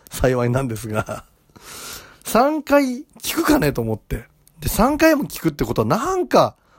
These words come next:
目的あんじゃねって考えた時に、住所をね、知ろうとしてんじゃないかっていう結論に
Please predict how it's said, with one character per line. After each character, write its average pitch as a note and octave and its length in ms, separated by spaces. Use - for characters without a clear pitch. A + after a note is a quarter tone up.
目 D#3+ 260
的 C#4+ 240
あ C#4 100
ん D#4 80
じ B3 80
ゃ D#3+ 60
ね B2+ 120
っ - 20
て B2 120
考 D3+ 260
え C3+ 60
た A#2 100
時 A2 240
に、 D3+ 340
住 C#4 360
所 E3+ 240
を G#2+ 60
ね、 G#2+ 80
知 - 200
ろ A#3+ 100
う A#3+ 60
と A#3+ 100
し F#3+ 80
て A#3+ 100
ん A3 40
じ F#3 60
ゃ D#3+ 40
な C3 100
い A#2 60
か A2+ 100
っ - 40
て - 140
い A2+ 40
う A2 120
結 - 260
論 D3 240
に C#3 280